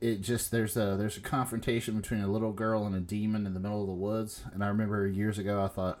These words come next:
"How would I end this? Like, how would I make millions of dollars ending this book?" And I said, "Well, you could have a hunter come out of the woods and just shoot this demon thinking it was a bear. And, you know, we could go on like that." Uh, I, uh, put down my iced tea, read the next four pages, and I,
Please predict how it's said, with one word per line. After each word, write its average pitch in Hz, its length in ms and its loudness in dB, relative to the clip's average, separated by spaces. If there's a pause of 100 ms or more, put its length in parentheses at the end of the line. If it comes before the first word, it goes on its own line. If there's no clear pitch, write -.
"How 190 160 2
would 196 120 2
I 131 100 2
end 120 180 0
this? 76 220 -6
Like, 95 140 -4
how 190 180 2
would 175 100 2
I 156 100 6
make 127 280 0
millions 113 320 0
of 101 80 -4
dollars 101 400 0
ending 101 320 -2
this 95 160 -4
book?" 82 260 -6 (360)
And 92 80 -2
I - 40 -2
said, 87 240 -2
"Well, 117 220 4
you 107 180 0
could 104 140 0
have 104 180 0
a 85 60 -2
hunter 143 380 0
come 104 220 -2
out 98 120 0
of 90 60 -2
the 90 60 -4
woods 98 300 0
and 92 120 -2
just 90 180 -4
shoot 143 320 -4
this 90 160 -4
demon 98 560 -2
thinking 101 260 -2
it 87 100 -4
was 85 120 -6
a 82 80 -4
bear. 101 440 0 (560)
And, 90 160 -2
you 95 100 0
know, 85 260 -2 (140)
we 92 100 -2
could 85 140 -14
go 101 160 0
on 98 120 -2
like 98 200 -2
that." 110 340 0 (560)
Uh, 87 360 2 (460)
I, 90 280 0
uh, 85 140 0
put - 200 0
down 117 200 2
my 101 260 0
iced - 180 -6
tea, 113 160 -2
read 101 180 -2
the 95 60 -2
next 104 220 -4
four 107 200 -2
pages, 98 480 -2
and 90 140 -4
I, 87 160 -6